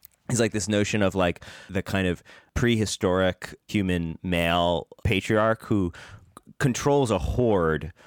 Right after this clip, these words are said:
where he has sexual access to all of the women, and the sons resent that about him, and then they eventually kill him, eat him, <laughs> and that creates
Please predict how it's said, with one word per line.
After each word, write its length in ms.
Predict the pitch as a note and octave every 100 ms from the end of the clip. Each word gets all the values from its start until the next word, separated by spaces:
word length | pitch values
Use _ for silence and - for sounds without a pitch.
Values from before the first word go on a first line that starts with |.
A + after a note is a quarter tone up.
| -
where 280 | - G#2+ G2
he 180 | F2+ A#2
has 320 | A2+ G2+ - -
sexual 440 | - C#3 - G2+
access 480 | G2 G2 F#2+ F2+ -
to 480 | - F#2 F2 E2 E2+ - -
all 240 | - G2+ F#2+
of 80 | F2+
the 100 | F2+
women, 540 | F2+ E2+ D2+ C#2+ G2 - _ _
and 380 | G#2 F#2+ F2 E2+
the 100 | F2+
sons 460 | - A#2+ A2+ F#2+ F2
resent 400 | F2 F#2 F#2+ -
that 260 | D#2 C#2+
about 340 | - F2 F2 F2
him, 300 | D2 C#2+ F2 - - -
and 140 | F#2+
then 260 | E2+ D#2+ D2+ _ _ -
they 280 | F#2 G2
eventually 380 | F#2+ F2 F2 D2+ -
kill 320 | - D#3+ D#3
him, 380 | G#2 F2 D#2 D#2+ - - _
eat 220 | B2 C3
him, 340 | G#2+ F2 D#2+ E2+ - - -
<laughs> 280 | - G3
and 180 | - C3
that 180 | G#2+ G#2
creates 480 | - D3 A#2+ G#2+